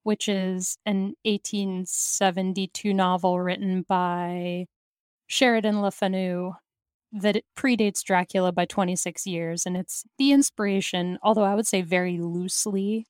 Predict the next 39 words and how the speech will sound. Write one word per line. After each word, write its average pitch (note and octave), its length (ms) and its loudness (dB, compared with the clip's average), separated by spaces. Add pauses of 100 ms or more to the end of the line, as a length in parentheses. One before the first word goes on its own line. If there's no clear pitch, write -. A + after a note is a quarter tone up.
for F3+ 320 0
Alucarda. F3+ 840 -2 (580)
And G#3+ 100 0
as A3 140 2
I A3+ 80 4
was F#3+ 160 0
reading F#3+ 320 -2
that, F3+ 340 2
one G3+ 280 0
of F3 100 -4
the F#3+ 100 -4
characters, F3 760 -4
Carmilla, F#3+ 760 0 (180)
goes G3 340 2
by F3 580 -2 (540)
a A3 60 2
bunch G3 480 2 (100)
of F#3 160 -6
different G3 300 -2
names F#3 500 0
that F3+ 120 0
are F#3 100 0
all F3+ 280 2
anagrams F3 720 0
of F3 160 -2
Carmilla. F3+ 720 -4 (480)
And A3 120 4
after G#3+ 220 2
I F#3+ 60 4
saw F#3+ 180 2
that, F3 220 2
I E3+ 60 0
was F3 140 -2
like, F3+ 160 0
"Oh, G3+ 80 4
yeah, F#3+ 240 2
duh, E3+ 340 0
that's F3 260 -2
why E3+ 420 0